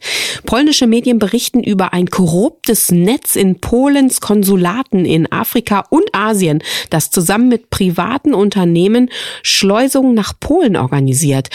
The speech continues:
Von diesen Geschäften sollen polnische Konsulatsangestellte und Politiker sowie Mitarbeiter des Außenministeriums profitieren.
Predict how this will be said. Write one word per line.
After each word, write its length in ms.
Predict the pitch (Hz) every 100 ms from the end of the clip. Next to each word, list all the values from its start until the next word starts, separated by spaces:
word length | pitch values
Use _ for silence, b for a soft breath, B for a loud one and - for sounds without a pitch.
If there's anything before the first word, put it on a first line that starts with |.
| B -
Von 240 | 180 175
diesen 340 | 202 277 302
Geschäften 480 | 269 226 208 - 254
sollen 300 | 220 180 175
polnische 520 | - 214 277 294 -
Konsulatsangestellte 1120 | 247 208 196 175 180 262 220 196 190 190 185
und 340 | - 285 392 -
Politiker 840 | - 294 277 277 196 - 165 226 B B -
sowie 500 | 165 160 165 170 -
Mitarbeiter 800 | - 165 240 - 226 208 220 226
des 220 | 214 - -
Außenministeriums 1300 | 254 - - 202 165 160 151 - 170 175 202 214 -
profitieren. 1000 | - 254 294 - 269 - 247 262 156 120